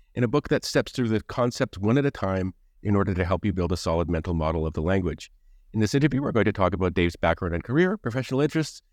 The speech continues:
his book, and at the end, we'll talk a little bit about his experience and process as an author. So thank you very much, Dave, for being on the Lean Pub Front Matter podcast.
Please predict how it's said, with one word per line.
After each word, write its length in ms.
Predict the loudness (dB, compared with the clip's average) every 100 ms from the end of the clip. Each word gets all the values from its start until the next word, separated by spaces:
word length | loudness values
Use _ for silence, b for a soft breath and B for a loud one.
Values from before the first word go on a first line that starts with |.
| _ -4
his 100 | 0
book, 280 | 2 2 2
and 120 | 0
at 80 | 2
the 140 | 2
end, 140 | 2
we'll 60 | 0
talk 200 | 0 2
a 60 | 2
little 200 | 2 2
bit 160 | 0
about 280 | 0 0 0
his 240 | 2 0 0
experience 540 | -6 -2 0 2 0
and 180 | -2 0
process 320 | 0 0 -2
as 240 | -2 -4 -2
an 100 | -4
author. 360 | -2 -2 -4 -8 _ _ -4
So 200 | 0 2
thank 200 | 2 2
you 60 |
very 160 | 2 2
much, 240 | 2 0
Dave, 180 | 0 0
for 80 | 0
being 300 | 2 4 4
on 80 | 2
the 160 | 2
Lean 180 | 2 0
Pub 240 | 0 -2
Front 180 | -2 -2
Matter 240 | 0 -2 -2
podcast. 540 | -2 -2 -4 -8